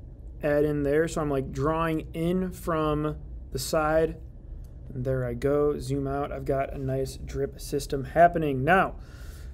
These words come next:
I'm gonna start doing what is called a clipping mask. And what a clipping mask is, if you're familiar with, um, you're familiar with clipping masks from, like, Photoshop or any other software, is it's gonna clip a new layer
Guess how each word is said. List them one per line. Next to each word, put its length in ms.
I'm 140
gonna 100
start 320
doing 420
what 220
is 160
called 640
a 380
clipping 380
mask. 320
And 100
what 80
a 40
clipping 320
mask 260
is, 180
if 80
you're 80
familiar 640
with, 260
um, 500
you're 60
familiar 240
with 100
clipping 220
masks 260
from, 220
like, 160
Photoshop 680
or 320
any 180
other 120
software, 640
is 140
it's 80
gonna 140
clip 440
a 80
new 280
layer 480